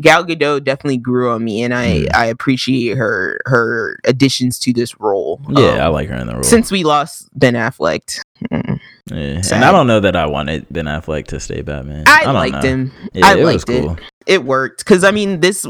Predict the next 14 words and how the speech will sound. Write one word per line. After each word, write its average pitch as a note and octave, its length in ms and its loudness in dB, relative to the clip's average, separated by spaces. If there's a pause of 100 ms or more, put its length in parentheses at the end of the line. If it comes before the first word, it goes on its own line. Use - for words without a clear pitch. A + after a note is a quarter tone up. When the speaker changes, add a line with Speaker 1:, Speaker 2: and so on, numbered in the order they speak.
Speaker 1:
this, F#3 300 2 (160)
the D3+ 460 4
Batman F3 560 0
that, C#3+ 420 -2
uh, A#2 340 0
kinda C#3 260 2
hangs C#3+ 220 0
around C#3 200 0
with B2 80 -2
Justice C#3+ 400 -2
League D3+ 200 2
is C3 140 0
more B2 340 0
of, - 140 -10